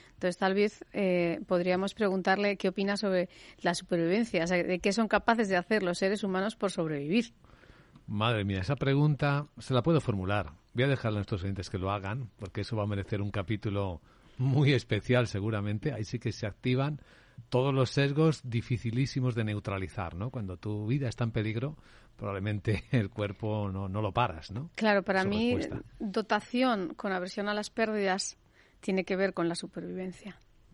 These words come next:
Speaker 1: Entonces, sentir que pierdes está vinculado a tu supervivencia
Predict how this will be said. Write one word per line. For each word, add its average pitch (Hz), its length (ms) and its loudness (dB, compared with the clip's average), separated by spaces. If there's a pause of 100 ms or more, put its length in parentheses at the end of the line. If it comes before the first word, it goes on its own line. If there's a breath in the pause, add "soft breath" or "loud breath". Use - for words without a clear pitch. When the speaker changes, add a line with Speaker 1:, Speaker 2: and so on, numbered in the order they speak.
(300)
Speaker 1:
Entonces, 180 640 -4 (120)
sentir 190 420 -2
que 220 140 2
pierdes 208 640 4 (880 soft breath)
está 185 320 -2
vinculado 180 540 2
a 160 40 -4
tu - 120 -14
supervivencia 170 920 -6